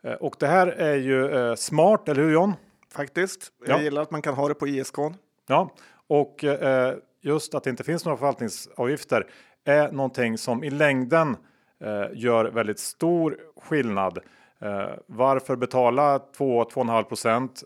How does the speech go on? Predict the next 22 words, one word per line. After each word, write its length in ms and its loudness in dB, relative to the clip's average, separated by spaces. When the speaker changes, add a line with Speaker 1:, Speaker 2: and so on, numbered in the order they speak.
Speaker 1:
eh, 220 -4
hos 340 -10
någon 100 -8
konkurrent 560 -2
när 200 0
man 220 -2
kan 220 -4
då 220 0
få 160 0
det 60 2
här 220 2
för 400 0
noll 220 0
procent 440 -8
gratis? 480 -4
Speaker 2:
Ja, 140 -2
det 120 0
skulle 220 0
jag 120 4
välja 320 0
om, 320 -10
eh, 80 -8